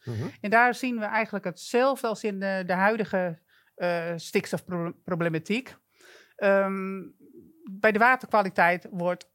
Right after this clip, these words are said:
Speaker 2: ook gewerkt met, eh, met modellen. Dat is een, eh,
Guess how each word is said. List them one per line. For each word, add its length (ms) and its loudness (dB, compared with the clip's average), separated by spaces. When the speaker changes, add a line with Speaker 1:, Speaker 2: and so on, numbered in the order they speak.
Speaker 2:
ook 200 0
gewerkt 380 4
met, 240 0
eh, 280 2
met 300 -2
modellen. 600 6
Dat 140 -4
is 100 -8
een, 180 -2
eh, 100 0